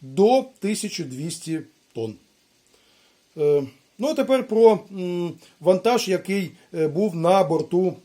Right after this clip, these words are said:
е, цього, е, судна під час, е, його оцього останнього рейса. Одинадцятого грудня, е, вийшов з Путінбурга до Владивостока. Е, на борту, на верхній палубі, е,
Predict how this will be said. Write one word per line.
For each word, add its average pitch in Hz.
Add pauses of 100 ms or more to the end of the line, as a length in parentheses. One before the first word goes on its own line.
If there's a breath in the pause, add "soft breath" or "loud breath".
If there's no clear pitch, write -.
(120)
е, 139
цього, 147 (300 soft breath)
е, 139
судна 214 (220 loud breath)
під 160
час, 190 (180 soft breath)
е, 147
його 151 (100)
оцього 143
останнього 151
рейса. 196 (400 soft breath)
Одинадцятого 185 (800)
грудня, 165 (440 soft breath)
е, 156
вийшов 180
з -
Путінбурга 180 (140)
до 170 (100)
Владивостока. 156 (720 soft breath)
Е, 131
на 160
борту, 233 (500)
на 170
верхній 147
палубі, 110 (540 soft breath)
е, 131